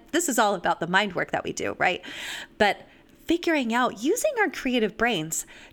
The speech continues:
to figure out how to go around it and in a creative way. There's, uh,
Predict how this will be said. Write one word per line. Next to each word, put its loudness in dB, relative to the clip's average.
to -2
figure -2
out 0
how 0
to -2
go 0
around 0
it 2
and 0
in 2
a 2
creative 0
way. 4
There's, -2
uh, -2